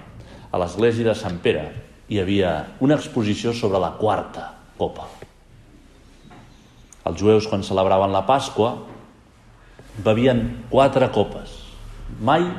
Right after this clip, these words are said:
menys de quatre copes de vi. En bevien una al començament, després en bevien una segona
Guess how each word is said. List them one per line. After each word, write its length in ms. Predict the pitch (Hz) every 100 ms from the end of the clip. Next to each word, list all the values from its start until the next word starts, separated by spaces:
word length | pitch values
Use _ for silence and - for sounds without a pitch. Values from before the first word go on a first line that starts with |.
| - - -
menys 460 | 113 135 160 151 - -
de 140 | 107 -
quatre 380 | - 117 - 110 92 -
copes 400 | - 120 117 104
de 120 | 90 87
vi. 80 | 76 - - - - - - - - -
En 80 |
bevien 300 | 104 120 120
una 160 | 113 104
al 80 | 98
començament, 600 | 90 90 87 117 160 156 - - - - - -
després 320 | 92 - 104
en 80 | 95
bevien 300 | 92 98 101
una 140 | 101 90
segona 460 | - 92 107 85